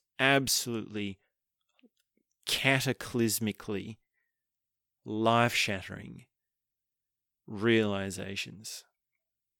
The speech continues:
So that's a little bit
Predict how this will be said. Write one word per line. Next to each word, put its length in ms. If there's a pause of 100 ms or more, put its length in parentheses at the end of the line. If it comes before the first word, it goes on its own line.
(1300)
So 440 (960)
that's 220
a 40
little 260
bit 240